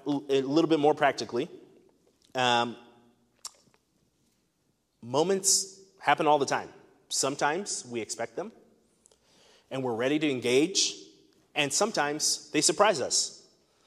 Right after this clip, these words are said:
The hope for us is that we would recognize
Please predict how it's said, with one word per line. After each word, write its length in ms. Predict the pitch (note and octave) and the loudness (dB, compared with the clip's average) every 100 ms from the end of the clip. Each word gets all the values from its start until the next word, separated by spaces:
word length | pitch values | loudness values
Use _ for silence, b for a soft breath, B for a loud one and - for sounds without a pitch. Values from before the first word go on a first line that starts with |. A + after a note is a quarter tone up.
| b - | b 0
The 80 | |
hope 220 | C#3 G3+ G3+ | 4 4 6
for 120 | D3+ | 4
us 480 | C#3 - - - - | 4 2 -2 -4 -4
is 180 | C#3+ B2 | -2 2
that 220 | C3 G2+ | 2 2
we 120 | D3 | 0
would 180 | E3 B2 | 0 0
recognize 880 | B2 D#3 C#3+ A#2 A2 A2 - - | 0 0 -2 -2 -2 -2 -2 -4